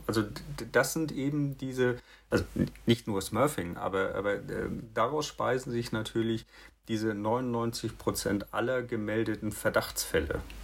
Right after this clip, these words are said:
Ne? Äh, weil es eben in dem Bereich der, der Banken- und Finanzindustrie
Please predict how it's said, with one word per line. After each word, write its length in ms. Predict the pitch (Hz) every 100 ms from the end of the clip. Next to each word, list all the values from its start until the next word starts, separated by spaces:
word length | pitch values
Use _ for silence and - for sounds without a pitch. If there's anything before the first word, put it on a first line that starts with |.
| - - - - -
Ne? 200 | 135 165 -
Äh, 160 | 110 101 98
weil 340 | 104 127 139
es 140 | 131 -
eben 300 | 120 120 117
in 180 | 117
dem 180 | 113 107
Bereich 500 | 107 - 101 120 -
der, 160 | 101 95
der 220 | 92 95
Banken- 380 | 90 - 170 117
und 100 | 113
Finanzindustrie 960 | 110 113 123 123 117 113 - 113 113